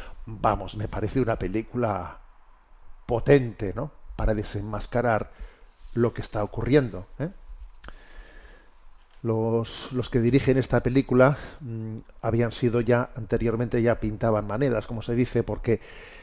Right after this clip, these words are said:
ellos habían sido los codirectores de Han Planet, aquella película que también tuvo un éxito muy grande, que se,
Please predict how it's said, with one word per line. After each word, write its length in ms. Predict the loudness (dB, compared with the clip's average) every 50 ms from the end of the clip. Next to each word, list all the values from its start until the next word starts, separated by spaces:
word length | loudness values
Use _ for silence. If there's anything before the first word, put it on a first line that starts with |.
| -6 2
ellos 400 | 6 6 8 8 6 4 4 2
habían 320 | 0 2 2 2 2 0 -2
sido 240 | 0 2 2 4
los 160 | 4 2 0 0
codirectores 680 | 0 2 2 4 4 2 0 0 2 2 4 4 4 4
de 120 | 2 2 2
Han 160 | -2 -6 -2
Planet, 580 | 6 10 10 10 10 8 4 2 0 -4 -12 -8
aquella 640 | -8 -8 -2 -2 -2 2 2 2 2 2 0 -2 -2
película 540 | -2 0 0 0 0 2 2 2 2 0 -2
que 100 | -4 -4
también 300 | -2 -2 -2 -2 -4 -2
tuvo 220 | -2 -2 0 0
un 100 | -2 -2
éxito 340 | -4 -4 -6 -6 -6 -4 -4
muy 140 | -2 0 2
grande, 500 | 4 4 4 4 2 2 4 4 4 2 -2 -18 -20 -20 -20 -20 -20 -20 -20 -20 -20 -20 -16 -6
que 400 | 0 2 4 4 6 4 4 2
se, 440 | 0 0 2 2 4 4 4 2